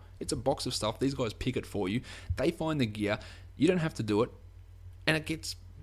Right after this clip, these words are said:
it's full of amazing gear every month. It's a great gift idea to someone, your brother, your dad, your mum, anyone. Prices start at just thirty-four ninety-nine. Visit fan essentials dot net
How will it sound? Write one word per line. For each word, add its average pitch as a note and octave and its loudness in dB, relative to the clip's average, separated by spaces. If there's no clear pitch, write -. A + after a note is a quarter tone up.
it's - 0
full D#3+ 2
of D3+ 4
amazing B2 6
gear A#2+ 6
every A#2 6
month. B2 0
It's A2+ -2
a F2+ -2
great B2+ -2
gift A#2+ 2
idea G#2+ 4
to G#2 0
someone, G#2+ 2
your D#2 -2
brother, G#2+ 0
your F2 0
dad, F#2+ -2
your B1+ -4
mum, A2 2
anyone. D#3 2
Prices E3 2
start D3 0
at C3 -8
just - -2
thirty-four C3 6
ninety-nine. G#2 2
Visit A#2 6
fan D3 0
essentials D#3+ 0
dot A2+ 4
net G2+ 0